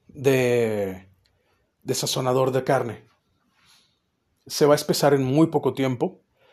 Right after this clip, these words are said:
así es que, eh, pueden estar utilizando con la, con la, la leche, con, puede ser una media taza de leche para empezar a medir el espesor y la cantidad de líquido y estar probando constantemente.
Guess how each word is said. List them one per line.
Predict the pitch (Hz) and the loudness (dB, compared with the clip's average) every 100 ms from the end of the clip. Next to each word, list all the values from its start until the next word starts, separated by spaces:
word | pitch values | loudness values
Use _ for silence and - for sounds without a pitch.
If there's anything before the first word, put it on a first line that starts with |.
| _ - | _ -10
así | 127 - | -6 -6
es | 127 | -2
que, | 139 139 - | 2 2 2
eh, | 139 131 123 120 | 0 0 -2 -2
pueden | 127 131 | -2 -2
estar | 127 139 | -4 -6
utilizando | 131 131 131 127 123 | -4 -6 -6 -6 -6
con | 120 | -6
la, | 110 104 98 87 _ - | -4 -6 -8 -16 _ -8
con | 131 117 | -6 -4
la, | 113 110 104 101 98 98 92 95 | -4 -4 -6 -8 -10 -12 -14 -8
la | 127 117 | -4 -2
leche, | 123 120 135 131 - | -2 -2 -2 -2 -6
con, | 123 117 117 - | -10 -8 -10 -2
puede | 127 127 | 0 0
ser | 135 | -2
una | 131 | -2
media | 127 127 127 | 0 0 0
taza | 127 123 127 | 0 0 -2
de | |
leche | 123 - | -2 -2
para | - 107 | -6 -6
empezar | 110 110 127 | -6 -4 -2
a | 123 | 0
medir | 127 131 135 - _ _ _ _ | 2 2 2 -2 _ _ _ _
el | 143 123 | -4 -4
espesor | 120 131 135 131 | -4 -4 -2 0
y | 117 | -2
la | 110 | -4
cantidad | 110 120 131 | -4 2 2
de | 175 | 4
líquido | 190 - 135 214 - | 0 0 -2 -2 -6
y | |
estar | - 110 - | -10 -10 0
probando | 147 135 156 | 2 2 0
constantemente. | 160 147 165 202 165 185 190 | -2 -2 -2 0 -2 -4 -8